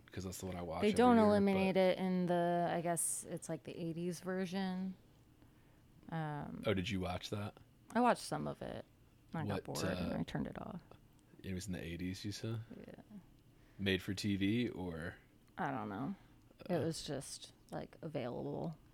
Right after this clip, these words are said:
Speaker 2: on Prime or something.
Speaker 1: Right.
Speaker 2: I put it on, and it was okay.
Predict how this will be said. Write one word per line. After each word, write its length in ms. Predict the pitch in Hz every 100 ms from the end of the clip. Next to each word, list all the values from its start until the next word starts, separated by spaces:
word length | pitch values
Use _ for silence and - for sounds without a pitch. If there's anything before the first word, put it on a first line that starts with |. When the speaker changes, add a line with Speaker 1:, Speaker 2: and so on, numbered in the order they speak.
| -
Speaker 2:
on 140 | - 147
Prime 340 | - 151 151
or 60 | 151
something. 520 | - 160 165 165 165 - - -
Speaker 1:
Right. 260 | - - - - -
Speaker 2:
I 140 | 214
put 160 | 214 214
it 100 | 202
on, 380 | 190 185 190
and 100 | 196
it 80 | 339
was 180 | 370 196
okay. 640 | 175 165 160 160 165 165